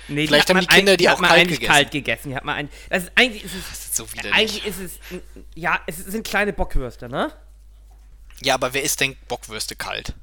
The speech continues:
Speaker 1: <laughs> Genau, auf einer Party. Ich weiß, also Mini-Winis hat man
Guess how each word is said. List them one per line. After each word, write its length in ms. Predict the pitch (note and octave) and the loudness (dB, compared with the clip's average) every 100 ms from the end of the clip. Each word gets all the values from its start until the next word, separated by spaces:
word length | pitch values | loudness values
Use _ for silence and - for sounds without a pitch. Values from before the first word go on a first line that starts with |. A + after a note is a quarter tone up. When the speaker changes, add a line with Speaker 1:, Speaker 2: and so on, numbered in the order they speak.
| - - - - - - - - - - | -18 -20 -20 -20 -20 -20 -20 -20 -16 -10
Speaker 1:
<laughs> 40 | - - B4 - - - - - G3+ - | -10 -10 -16 -18 -18 -12 -12 -6 -6 -4
Genau, 340 | A#3+ A#3 F#3 A3 | -6 -2 0 -2
auf 160 | A#3 | -2
einer 80 | F3 | -6
Party. 240 | G3+ G3+ G#3 - | -2 -2 -4 -10
Ich 60 | E3 | 4
weiß, 200 | A3+ G#3+ G3+ G3 | 4 4 -2 0
also 140 | G3 | 2
Mini-Winis 520 | F#3+ A3 A3 G#3 G#3 | 2 -2 -6 -8 -8
hat 140 | G#3 - | -8 -4
man 160 | F3+ | -4